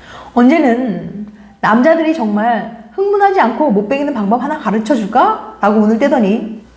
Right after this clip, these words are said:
남편과 레스토랑 가서 외식할 때 화장실에 가서 몰래 속옷을 벗고 그 속옷을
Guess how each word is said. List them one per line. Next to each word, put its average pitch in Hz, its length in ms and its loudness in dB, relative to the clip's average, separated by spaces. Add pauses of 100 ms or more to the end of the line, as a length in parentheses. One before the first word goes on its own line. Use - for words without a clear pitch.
(360)
남편과 247 880 2
레스토랑 311 460 2
가서 240 280 4
외식할 320 480 0
때 220 480 -6 (360)
화장실에 403 520 2
가서 240 380 4
몰래 214 760 0
속옷을 370 400 2
벗고 202 640 -4 (140)
그 320 160 2
속옷을 302 680 0